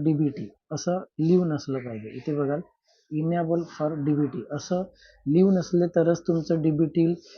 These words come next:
इनेबल आहे, नाहीतर डिसेबल राहील. जर तुमचं लिंक नसेल तर इथे डिसेबल लिहून येईल, जर तुमचं लिंक असेल तर इनेबल लिहून राहील. Enable for डीबीटी असं लिहून असणं आवश्यक आहे.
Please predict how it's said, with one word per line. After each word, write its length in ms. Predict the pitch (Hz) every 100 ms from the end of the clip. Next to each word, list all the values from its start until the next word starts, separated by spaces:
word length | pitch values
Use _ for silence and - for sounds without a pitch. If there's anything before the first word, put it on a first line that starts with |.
| -
इनेबल 440 | 156 170 170 165 156
आहे, 180 | 151
नाहीतर 240 | 160 156 175
डिसेबल 640 | 160 147 143 156 156 190
राहील. 340 | 156 139 123 131
जर 120 | 165
तुमचं 300 | 170 160 165
लिंक 280 | 160 175 175
नसेल 340 | 165 156 160
तर 80 | 160
इथे 240 | 151 175
डिसेबल 420 | 196 156 147 156 165
लिहून 220 | 156 151
येईल, 120 | 160 - - - -
जर 140 | 165
तुमचं 220 | 170 165
लिंक 300 | 160 165 165
असेल 360 | 156 - 151 147
तर 60 | 185 - _ _ _
इनेबल 400 | 160 160 156 143
लिहून 280 | 143 139 131 120
राहील. 280 | 123 151
Enable 240 | 160 170 165 165
for 140 | 160
डीबीटी 280 | 147 147 160
असं 200 | 151 165
लिहून 260 | 151 151 147
असणं 220 | 135 170
आवश्यक 380 | 156 139 127
आहे. 80 | 123